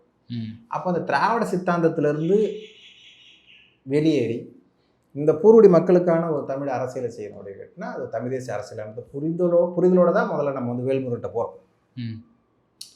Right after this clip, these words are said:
Speaker 2: அப்ப அவர் என்ன பண்றாரு? அதிகாரத்திற்காக நாம் களத்தில் நிற்க வேண்டிய, அ, அ, சூழல் வரும்போது அதிகாரத்திற்காக எந்த சமரசம் வேணாலும் பண்ணிக்கலாம் அப்படின்ற ஒரு சூழல் திரு வேல்முருகன் அவர் கொண்டு வரும்போது ரெண்டாயிரத்தி பத்தொன்பதுல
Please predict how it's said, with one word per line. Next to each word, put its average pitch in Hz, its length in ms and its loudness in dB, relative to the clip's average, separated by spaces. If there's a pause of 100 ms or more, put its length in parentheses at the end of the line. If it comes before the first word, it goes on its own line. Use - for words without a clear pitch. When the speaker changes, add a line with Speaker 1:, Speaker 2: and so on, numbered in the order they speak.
(880)
Speaker 2:
அப்ப - 280 -6
அவர் 233 220 12
என்ன 240 200 10
பண்றாரு? 202 500 2 (680)
அதிகாரத்திற்காக 226 1400 2
நாம் 165 480 -4
களத்தில் 180 520 -2
நிற்க 160 240 -4
வேண்டிய, 139 580 -4 (200)
அ, 117 380 -10 (320)
அ, 113 160 -14
சூழல் 156 320 -2
வரும்போது 135 320 -2
அதிகாரத்திற்காக 165 800 -2
எந்த 180 280 -6
சமரசம் 185 400 -2
வேணாலும் 156 240 -6
பண்ணிக்கலாம் 135 320 -8
அப்படின்ற 120 300 -8
ஒரு 107 300 -16
சூழல் 131 420 -10
திரு 117 160 -16
வேல்முருகன் 117 460 -10
அவர் 101 280 -20
கொண்டு 123 180 -8
வரும்போது 131 640 -12
ரெண்டாயிரத்தி 147 420 -6
பத்தொன்பதுல 123 580 -12